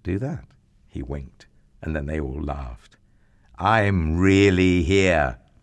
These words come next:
Jesus said, and he really was. Peter's heart leapt with joy, and he fell into Jesus' arms, hugging and kissing him. The others followed.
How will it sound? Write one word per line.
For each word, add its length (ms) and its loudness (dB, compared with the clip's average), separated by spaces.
Jesus 420 -12
said, 360 -14
and 160 -8
he 140 -8
really 420 -10
was. 440 -14
Peter's 400 -4
heart 320 -10
leapt 560 -4
with 180 -8
joy, 400 -10
and 140 -8
he 100 -4
fell 560 -6
into 220 -8
Jesus' 520 -8
arms, 420 -8
hugging 420 -6
and 240 -10
kissing 400 -6
him. 240 -12
The 140 -4
others 360 0
followed. 500 -6